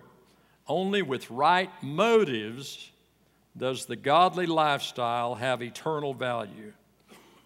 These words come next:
It's about the relationship with Christ. What I'm saying is you can be a nice person. You can do all the right things. You can have a godly lifestyle.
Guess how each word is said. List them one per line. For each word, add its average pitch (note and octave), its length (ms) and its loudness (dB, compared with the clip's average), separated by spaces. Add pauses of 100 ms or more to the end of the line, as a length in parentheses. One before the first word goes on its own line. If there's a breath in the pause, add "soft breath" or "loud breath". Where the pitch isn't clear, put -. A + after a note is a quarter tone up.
(220 loud breath)
It's B2 160 -12
about C3 320 0
the B2 60 -10
relationship A#2 800 -8
with - 140 -20
Christ. A2 360 -6
What C3 100 -4
I'm A#2 120 -4
saying C3+ 400 -4
is A2 200 -10
you C#3+ 120 -4
can A2+ 160 -8
be C3+ 160 -4
a A#2+ 60 -4
nice B2 340 -4
person. A#2+ 460 -10
You A#2 80 -10
can A2+ 180 -12
do C3 160 -6
all C3+ 280 0
the B2 80 -8
right B2 300 -2
things. A2+ 500 -10 (240 loud breath)
You C#3+ 120 -8
can C#3 120 -8
have C#3+ 220 -2
a A#2 80 -4
godly B2+ 460 0
lifestyle. B2+ 760 -4